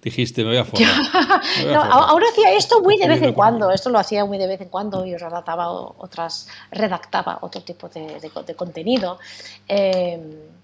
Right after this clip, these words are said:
Speaker 2: eh, entonces, lo que veo que sí, que hay muchos cambios positivos, que antes la frustración, eh, en el mercado laboral español, am,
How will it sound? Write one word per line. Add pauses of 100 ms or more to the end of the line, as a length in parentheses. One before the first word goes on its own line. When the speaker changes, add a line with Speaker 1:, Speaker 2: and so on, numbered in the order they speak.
(720)
Speaker 2:
eh,
entonces,
lo
que
veo
que
sí,
que
hay
muchos
cambios
positivos,
que
antes
la
frustración, (560)
eh, (260)
en
el
mercado
laboral
español, (580)
am,